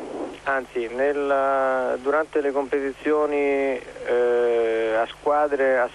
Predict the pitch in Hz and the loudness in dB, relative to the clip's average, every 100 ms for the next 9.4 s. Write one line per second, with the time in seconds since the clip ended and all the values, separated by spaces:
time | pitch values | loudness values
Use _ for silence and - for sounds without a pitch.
0 | - 147 - 131 131 139 131 127 135 139 | -2 -4 -2 -2 0 -2 -2 -2 0 0
1 | 127 131 127 110 101 101 - - - - | 0 -2 -2 -4 -6 -10 -12 -20 -20 -20
2 | - - - - - - - - - - | -20 -20 -20 -20 -20 -20 -20 -20 -20 -20
3 | - 139 131 120 120 120 127 120 127 117 | -2 0 0 0 0 0 0 -2 -4 -2
4 | 127 127 135 156 117 101 104 98 - - | -2 0 0 0 -4 -2 -4 -6 -10 -20
5 | - - - - 139 143 127 139 131 131 | -20 -20 -20 -4 0 0 0 -2 0 -2
6 | 120 120 117 - 120 120 110 113 107 107 | 0 -2 -2 0 0 0 -2 0 2 0
7 | - - - 120 123 127 117 - 151 147 | -6 -20 -8 0 2 2 0 -2 -4 -2
8 | - 107 98 117 151 - - - - 117 | -4 -6 -2 -2 -4 -10 -20 -18 -8 0
9 | 131 151 156 120 | 2 2 2 -2